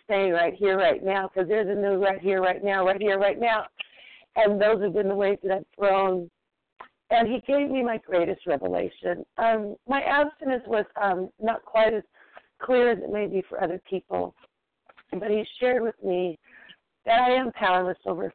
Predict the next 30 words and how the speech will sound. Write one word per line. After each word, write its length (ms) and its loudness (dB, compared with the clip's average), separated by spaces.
food, 300 0
but 100 -2
I'm 200 2
also 360 -4
powerless 440 0
over 160 -2
the 200 -4
act 300 -4
of 120 -12
eating 280 -2
itself. 500 -2
That's 340 0
something 400 -2
I'm 120 -2
gonna 200 0
redo 340 -2
with 160 -2
the 120 -12
steps. 320 -2
And 120 -2
also, 600 0
I'm 160 0
powerless 480 2
over 320 0
approval. 680 -2
I 180 0
believe 400 -2
that 160 -2
was 140 -4
the 140 -6